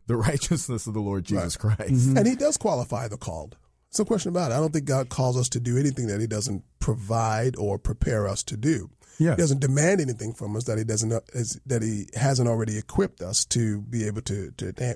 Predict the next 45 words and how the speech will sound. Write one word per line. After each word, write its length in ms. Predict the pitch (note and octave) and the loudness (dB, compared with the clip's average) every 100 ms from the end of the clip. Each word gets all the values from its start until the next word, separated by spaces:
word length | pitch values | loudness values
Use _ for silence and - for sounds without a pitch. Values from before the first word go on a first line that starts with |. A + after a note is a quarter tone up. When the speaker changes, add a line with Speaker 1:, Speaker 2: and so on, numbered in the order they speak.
| - | -2
Speaker 2:
to 120 | B2 | 0
render, 360 | A#2+ F3 D#3 F#2+ | 4 4 2 -2
if 120 | G2 | -6
you 100 | A2 | -4
will. 160 | F#2+ F2 - | -6 -6 2
Speaker 3:
Mm-hmm. 400 | B2 B2 C3 B2+ B2+ - | 4 6 6 4 2 0
Speaker 2:
Um, 520 | B2 A2 G#2+ G2+ - - - _ - | 0 2 0 -4 -8 -16 -20 _ 0
but 80 | |
I 80 | D#3 | 2
think 180 | C3 F3+ | 2 0
we 140 | D#3+ D#3 | 2 0
walk 300 | D3 D3 B2+ | 0 -2 -2
a 60 | |
fine 380 | - F3 D3+ C3+ | -2 0 0 2
line 280 | C#3 D3+ D3 | 2 2 2
when 100 | C3 | 2
we 80 | B2+ | 2
use 400 | B2+ D3+ E3 - | 2 4 4 2
f-, 200 | - - - | -2 -8 -4
statements 560 | - - A2+ A2+ A2 | -2 0 -2 -2 0
like 220 | A2 A2+ | 0 -2
that 260 | A#2 G#2+ G2+ - _ - | -2 -2 -4 -8 _ -8
and, 240 | A#2+ G#2+ - | -6 -4 -6
and 160 | A2+ | -4
they 80 | G#2+ | -4
become 420 | G#2 - A2+ G#2+ | -4 -4 -2 -2
blanket 460 | A2+ C#3 D#3 C3 A2+ | 0 2 2 2 -2
statements 440 | B2 A2 G2 G#2 | -2 -2 -4 -6
for 140 | - G#2+ | -6 -4
qualifying 640 | - C#3 D3 C3+ G2+ G2 | 0 2 2 0 -4 -4
people 240 | G#2+ G#2 | -4 -6
for 140 | - B2+ | -8 -2
service, 400 | - D#3 G#2+ G#2+ | 2 2 0 -6
because 260 | A#2+ A2+ | -8 -4
one 140 | B2 C3 | 0 0
of 100 | G#2+ | -2
the 60 | |
dangers 500 | G#2+ D#3+ G3 D#3 A#2+ | 0 2 2 2 -4
is 300 | A2 G2+ - - _ _ _ _ _ _ _ _ _ _ | -8 -6 -6 -8 _ _ _ _ _ _ _ _ _ _
that 100 | D3 | 0
just 220 | C3 D#3 | 2 2
because 300 | D3 C3 B2+ | 0 2 4
one 160 | C3+ B2 | 4 4
is 120 | G#2+ | 0
called 680 | - - A3 F3+ G#2+ F#2+ A2+ | -4 0 2 2 0 -4 -10